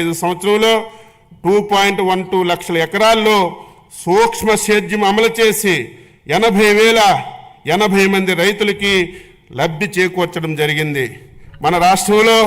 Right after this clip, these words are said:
ఆయిల్ ఫామ్ విస్తీర్ణత ఐదు పాయింట్ ఆరు ఏడు లక్షల ఎకరాల్లో ఉత్పత్తి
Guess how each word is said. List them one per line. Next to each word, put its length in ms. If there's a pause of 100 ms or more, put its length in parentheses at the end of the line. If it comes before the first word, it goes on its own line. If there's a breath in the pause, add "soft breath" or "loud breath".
(760 loud breath)
ఆయిల్ 320
ఫామ్ 280
విస్తీర్ణత 560 (680 loud breath)
ఐదు 180 (180)
పాయింట్ 380
ఆరు 200
ఏడు 220
లక్షల 280 (120)
ఎకరాల్లో 500 (520 loud breath)
ఉత్పత్తి 560